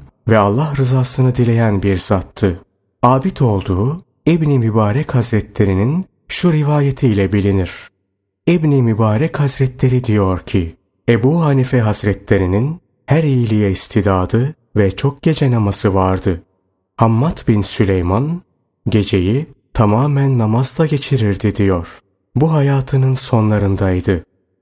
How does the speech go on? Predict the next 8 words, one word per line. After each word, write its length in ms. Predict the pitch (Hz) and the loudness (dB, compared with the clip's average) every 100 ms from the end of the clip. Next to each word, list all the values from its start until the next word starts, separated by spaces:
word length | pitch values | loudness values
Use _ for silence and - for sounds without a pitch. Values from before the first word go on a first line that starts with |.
| _ _ 123 | _ _ 0
Diğer 300 | 175 175 123 | 2 2 2
bir 200 | 113 98 | 0 0
rivayette, 800 | 98 98 90 90 - 117 135 - _ _ 101 | 0 2 0 -4 -2 -2 -2 -6 _ _ 0
gecenin 420 | 110 113 107 101 | 0 2 2 2
yarısını 680 | 104 135 107 - 95 113 165 - _ | 0 -2 -4 -2 0 0 -2 -8 _
ibadette 680 | 117 110 104 101 127 - 151 | 0 2 0 0 -4 -2 0
geçirirdi 680 | 135 - 131 113 101 107 | 0 -2 0 0 0 0
deniliyor. 680 | 101 98 92 95 90 82 - | 0 0 0 0 -2 -4 -14